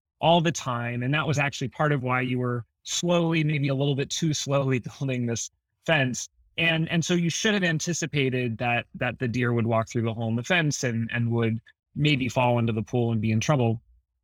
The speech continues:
Now, the question is, do you have a moral responsibility,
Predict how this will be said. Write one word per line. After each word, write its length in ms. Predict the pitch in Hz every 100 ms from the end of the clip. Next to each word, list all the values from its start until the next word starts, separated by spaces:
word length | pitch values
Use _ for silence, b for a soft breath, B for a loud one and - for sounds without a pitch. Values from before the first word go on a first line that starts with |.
| _ -
Now, 380 | 151 147 135 123 _ _
the 100 | 151
question 540 | - 269 - 151 135
is, 420 | 131 131 131 127 - _ _ _ _ 143
do 180 | 131 202
you 160 | 196
have 240 | 175 160 151
a 60 |
moral 340 | 147 139 139 127
responsibility, 1080 | 127 - 127 123 120 135 160 127 110 120